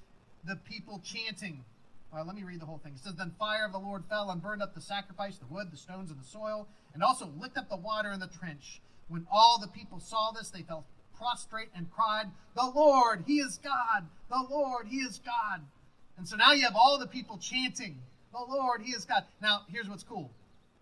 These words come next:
is Elijah's name means, "The Lord, he is God."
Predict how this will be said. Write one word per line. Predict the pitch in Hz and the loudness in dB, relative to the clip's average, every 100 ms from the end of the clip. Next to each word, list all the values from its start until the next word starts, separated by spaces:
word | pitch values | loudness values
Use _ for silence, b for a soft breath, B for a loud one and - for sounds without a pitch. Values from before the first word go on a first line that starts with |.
| _ | _
is | 190 175 139 - | -10 -10 -8 -4
Elijah's | 185 190 226 196 202 160 | 0 4 2 2 -8 -8
name | 175 185 208 214 | -6 -6 -8 -10
means, | 170 180 180 214 214 - - - - - - - 175 | -10 -8 -10 -12 -14 -12 -12 -12 -14 -18 -20 -14 -10
"The | |
Lord, | 180 175 165 151 147 | -8 -6 -6 -8 -8
he | |
is | 147 135 | -12 -12
God." | - 117 | -14 -14